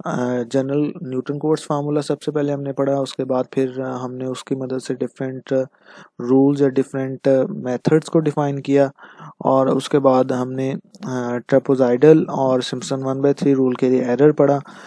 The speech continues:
अब बाकी भी जो error की, अ, जो general formulas हैं वो आपको given है, आप रीड कर सकते हैं। Uh, you should practice this, practice that। तो, uh, this was all about, uh, numerical integration। तो इंशाल्लाह next lecture में फिर हम further किसी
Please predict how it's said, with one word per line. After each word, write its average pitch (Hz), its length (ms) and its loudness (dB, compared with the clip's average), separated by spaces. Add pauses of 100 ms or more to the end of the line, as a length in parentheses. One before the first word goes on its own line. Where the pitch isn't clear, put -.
(180)
अब 143 140 4
बाकी 143 300 8
भी 170 120 8
जो 160 140 4
error 143 300 8
की, 156 240 4
अ, 139 320 -4
जो 135 180 4
general 143 460 4
formulas 139 880 4
हैं 131 140 -2
वो 139 180 2
आपको 131 240 0
given 131 260 2
है, 160 160 4
आप 135 260 0
रीड 123 180 -2
कर 143 160 4
सकते - 340 -6
हैं। 123 180 -4 (100)
Uh, 127 420 -6
you 127 140 -4
should - 200 -2
practice 123 360 -2
this, - 220 -8 (640)
practice 131 360 0
that। - 280 2 (480)
तो, 120 400 2 (420)
uh, 131 100 -8
this 127 300 -2
was 143 180 6
all 131 260 2
about, 127 360 0
uh, 120 200 0 (420)
numerical 123 460 -2
integration। 131 600 -2 (580)
तो 127 400 -2
इंशाल्लाह 135 480 0
next 123 320 -8
lecture 123 280 -2
में 123 140 -8
फिर 120 200 -4
हम 120 160 -10
further 123 360 -8
किसी 123 420 -4